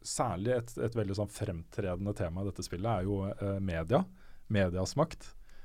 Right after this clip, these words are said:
Ehm, hvordan media blir brukt som propaganda, eh, og hvordan media blir brukt til å styre opinion,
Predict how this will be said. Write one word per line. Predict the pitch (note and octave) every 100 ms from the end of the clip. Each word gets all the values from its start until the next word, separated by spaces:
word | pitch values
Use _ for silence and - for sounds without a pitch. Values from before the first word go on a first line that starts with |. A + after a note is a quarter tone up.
| - -
Ehm, | G#2+ G#2 G#2 G#2 G#2+ G#2 G#2+ G#2 G#2+ A2+
hvordan | A#2 G2+ G2+ G#2 G#2+
media | G#2+ G2 F#2 F#2 G#2+
blir | G2+
brukt | G2 G2+ - -
som | - - G#2+
propaganda, | - A2+ A2 G2 F2+ F#2+ B2 C#3 - - - - - -
eh, | G#2 G2+ G#2 G2+ G#2 G#2+ G#2+
og | A2+ G2 F#2+
hvordan | G2 G2 G2 G2 -
media | A2 F#2+ E2+ E2+
blir | F#2+ G2
brukt | F#2+ -
til | - G#2
å |
styre | - - G2 E2+ F2+
opinion, | G2 G#2+ D3+